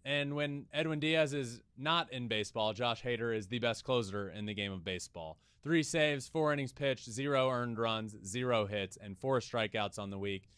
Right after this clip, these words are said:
That is enough to get you the closer on Team of the Week and enough to close out this week's Team of the Week. Which leads, Alex, to our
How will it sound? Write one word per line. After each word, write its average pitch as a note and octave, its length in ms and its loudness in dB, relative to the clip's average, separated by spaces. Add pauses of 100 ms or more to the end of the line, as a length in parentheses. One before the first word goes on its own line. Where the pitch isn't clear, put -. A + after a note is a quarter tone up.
(320)
That B2+ 200 4
is E3 120 2
enough F3+ 340 2
to F3+ 480 4 (560)
get F3 220 -2
you F3+ 180 0
the D#3+ 120 -4
closer G3+ 340 2
on G3+ 100 2
Team G#3 200 -2
of G#3 40 -2
the G3+ 80 0
Week G3+ 260 0
and D#3 120 -6
enough D#3+ 260 -4
to D3+ 100 -10
close F3+ 460 -4
out C3 380 2 (240)
this A#2+ 320 0
week's A2+ 420 -2
Team G#2 540 -4 (340)
of F2 300 -4 (320)
the G#2 100 -2
Week. G#2+ 380 2 (480)
Which F#3+ 300 4
leads, B3 360 6
Alex, G3 560 6 (300)
to G#3 420 6 (540)
our D3+ 680 6